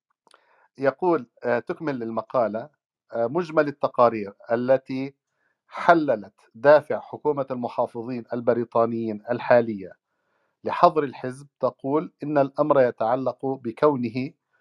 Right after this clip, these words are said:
إحدى الجهات الأساسية التي قامت بتنظيم فعاليات التظاهر والاحتجاج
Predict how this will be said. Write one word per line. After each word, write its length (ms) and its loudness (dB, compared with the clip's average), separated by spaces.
إحدى 300 4
الجهات 500 2
الأساسية 580 0
التي 260 0
قامت 500 4
بتنظيم 440 -2
فعاليات 680 -2
التظاهر 560 -2
والاحتجاج 840 -4